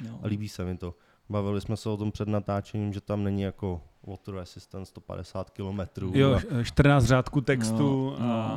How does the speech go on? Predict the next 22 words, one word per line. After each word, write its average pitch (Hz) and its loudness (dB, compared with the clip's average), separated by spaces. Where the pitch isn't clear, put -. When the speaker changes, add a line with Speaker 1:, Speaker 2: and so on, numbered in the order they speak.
Speaker 1:
no. 113 -12
Speaker 2:
Přesně - -12
tak. 90 -8
Speaker 3:
a 113 -8
svi-, 113 -12
Speaker 2:
To 113 -2
bylo, 113 2
to 110 -12
bylo 110 -2
vlastně 107 0
ten, 107 -2
to 113 0
memečko, 107 0
že 98 -4
jo, 101 -2
kdyby 101 -4
švýcarský 107 0
hodináři 104 4
udělali 104 4
Ferrari, 104 6
jak 101 0
bylo 110 2